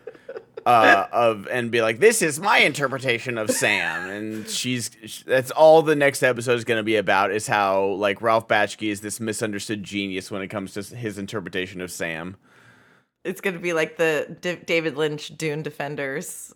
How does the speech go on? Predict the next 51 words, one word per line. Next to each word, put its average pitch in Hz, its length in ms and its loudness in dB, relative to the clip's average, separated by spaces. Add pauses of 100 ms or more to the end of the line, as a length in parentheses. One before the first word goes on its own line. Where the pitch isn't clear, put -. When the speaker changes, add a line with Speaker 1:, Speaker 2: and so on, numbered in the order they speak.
Speaker 1:
It - 40 0 (280)
Speaker 2:
Um, 135 60 -2
Speaker 1:
really 131 300 4
is. 85 320 -6
Speaker 2:
Oh, 185 180 6 (100)
that's 190 400 -10
interesting. 156 720 -6
Okay. 185 200 -2 (120)
Speaker 1:
I 208 60 0
don't 302 80 4
know. 339 100 6
I 311 40 4
just 277 160 -4
feel 311 120 0
like 339 120 0
Peter 277 220 0
Jackson's, 175 520 0
like, 165 200 -4
really 156 300 -4
overrated, 156 840 -2
and, 117 640 -2
like, 110 340 -4 (280)
Speaker 2:
<laughs> - 260 -14
Speaker 1:
especially 214 380 -2
in 254 40 -4
his 269 100 -6
portrayal 196 500 0
of 180 100 -2
Sam, 170 400 -2
I 90 140 -14
really 165 220 -6
feel 190 220 -4
like, 185 260 -6
uh, 147 280 2
the - 120 -4
animated 160 380 0
movie 120 200 -6
really 151 180 -2
captured 160 500 -4
the 120 140 -6
essence 139 380 -6
of 131 80 -12
Sam 139 400 -4
properly. 110 580 -8 (180)
Speaker 2:
You 320 140 -2
know 381 80 2
what? 220 300 2
You 220 160 -4
sound - 280 -4
like - 220 -6
me 180 360 -8